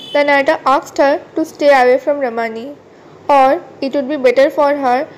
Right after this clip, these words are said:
to go to any widow ashram in Benares, and thanking God that a widow burning is not legal. By hearing this, she gets very angry and tells the narrator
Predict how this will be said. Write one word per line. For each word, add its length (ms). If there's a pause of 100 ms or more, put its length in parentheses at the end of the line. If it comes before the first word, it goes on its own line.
(160)
to 80
go 220
to 120
any 160
widow 320
ashram 560
in 180
Benares, 560 (320)
and 200
thanking 480
God 280
that 240 (300)
a 80
widow 340
burning 360
is 220
not 160 (120)
legal. 340 (1500)
By 140
hearing 540
this, 320 (280)
she 140
gets 300
very 320
angry 480 (440)
and 220
tells 260
the 120
narrator 400